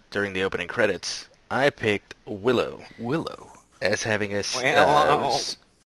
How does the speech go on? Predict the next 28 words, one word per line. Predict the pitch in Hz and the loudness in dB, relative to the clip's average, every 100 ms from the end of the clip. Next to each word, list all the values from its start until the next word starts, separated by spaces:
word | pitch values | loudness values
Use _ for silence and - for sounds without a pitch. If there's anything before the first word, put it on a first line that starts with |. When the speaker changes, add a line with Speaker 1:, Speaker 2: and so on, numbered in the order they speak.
| _ - | _ -8
Speaker 2:
You | 143 143 | 2 6
Speaker 3:
Ow, | 139 | 8
ow, | |
ow, | 135 131 135 | 8 6 6
ow. | |
Speaker 2:
idiot. | 135 151 160 156 - - - - - - - - | 6 6 6 2 0 -10 -12 -18 -18 -18 -20 -20
Speaker 1:
<laughs> | - - - - - 170 | -18 -16 -12 -10 -8 -4
as | 127 | 2
having | 131 123 | 4 4
a, | 113 107 | 4 2
a | - 123 | 6 6
similar | - - 175 170 143 | 6 4 8 10 8
type | 143 | 8
of | 127 117 | 2 4
montage | 135 123 95 80 - - _ - - - _ | 2 2 -4 -8 -14 -16 _ -20 -20 -20 _
with | - 113 110 - - | 2 4 8 8 6
the | 113 | 2
wench | 107 120 113 - - | 4 4 2 -2 -2
that | 113 98 | -2 -2
saves | - 120 113 104 | 2 4 4 2
Elora | 107 117 107 | 4 6 6
Danan. | 113 117 98 85 87 | 8 8 8 0 -2
And | 104 | 0
after | 107 107 131 | 4 4 4
she | - 131 | 4 4
escapes | 110 - 120 - | 4 4 2 2
the | |
castle, | 104 120 131 117 95 95 | 0 4 4 4 -2 -6